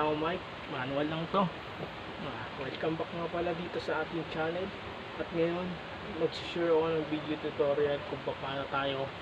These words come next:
makakuha ng watch hour dahil sa apps na to. Panoorin nyo lang tong video na to at huwag nyo skip para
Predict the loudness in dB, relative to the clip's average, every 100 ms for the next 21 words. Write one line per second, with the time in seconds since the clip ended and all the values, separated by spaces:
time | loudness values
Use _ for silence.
0 | -8 -2 0 2 2 2 2 0 0 -2
1 | -4 -4 -2 -2 -4 -8 -8 -8 -4 -2
2 | -2 -2 -2 -2 -4 -4 -2 -2 -2 -8
3 | -8 -8 -8 -8 -8 -6 -2 2 4 4
4 | 4 2 2 0 0 -2 -2 -2 0 0
5 | 2 2 2 -4 -8 -8 -8 -8 -8 -6
6 | -6 -6 -8 -8 -6 -4 2 2 0 -4
7 | -4 -4 -8 -8 -8 -8 -8 -8 -8 -8
8 | -8 -10 -10 -10 -10 -10 -10 -4 0